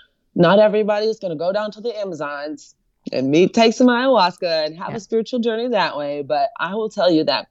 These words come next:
Speaker 1: that corporate setting for my dad was really helpful for him. And he's, like, taking his third wing, wind. He's so youthful, but he's, like, seventy-six. <laughs> But he's, like, he's got this youthful spirit about him now. And I think it was because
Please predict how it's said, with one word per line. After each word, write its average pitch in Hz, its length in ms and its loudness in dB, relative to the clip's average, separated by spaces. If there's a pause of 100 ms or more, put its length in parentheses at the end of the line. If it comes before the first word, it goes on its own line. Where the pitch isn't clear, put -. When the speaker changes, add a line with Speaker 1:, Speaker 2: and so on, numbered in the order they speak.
Speaker 1:
that 156 180 2
corporate 185 540 2
setting 214 360 -2
for 165 320 -4
my 147 120 -2
dad 160 360 2
was 147 200 0
really 147 320 0
helpful 139 360 -4
for 147 140 -4
him. 139 380 -2 (440)
And 139 340 4
he's, 190 320 0
like, 165 180 4
taking 175 320 0
his 170 200 -6
third 160 180 2
wing, 156 420 -2
wind. 165 380 4
He's 185 260 -2
so 208 140 -2
youthful, 147 640 0
but 143 100 0
he's, 165 180 -2
like, 147 100 0
seventy-six. 180 880 0
<laughs> - 640 0
But 202 120 4
he's, 226 240 4
like, 208 180 -2
he's 226 140 -8
got - 180 -4
this 226 140 -6
youthful 202 260 -4
spirit 240 340 -2
about 160 240 2
him 147 120 -4
now. 143 240 -8
And 143 100 -8
I 147 60 -10
think 165 180 -10
it 139 100 -4
was 156 140 -2
because 160 540 0